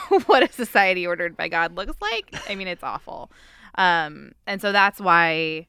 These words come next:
the women will show up at these pro-life things in Handmaid's Tale dress. And I just wanna ask this question really quickly.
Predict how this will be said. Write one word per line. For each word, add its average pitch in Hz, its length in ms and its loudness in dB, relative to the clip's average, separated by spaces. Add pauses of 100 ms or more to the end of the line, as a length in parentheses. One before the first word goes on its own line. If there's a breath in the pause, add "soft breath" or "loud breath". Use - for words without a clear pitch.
(100)
the 180 180 -6
women 156 720 -8 (360)
will 180 240 -6
show 170 200 -4
up 156 160 -2
at 151 140 -6
these 147 500 -16 (360)
pro-life 156 720 -4
things 151 480 -14
in 156 220 -16
Handmaid's 151 560 -14
Tale 131 480 -16
dress. 156 480 -8
And 175 220 -10
I 180 100 -4
just 165 200 -10
wanna 139 380 -12
ask - 220 -8
this 156 140 -18
question 156 280 -16
really 147 200 -16
quickly. 147 440 -14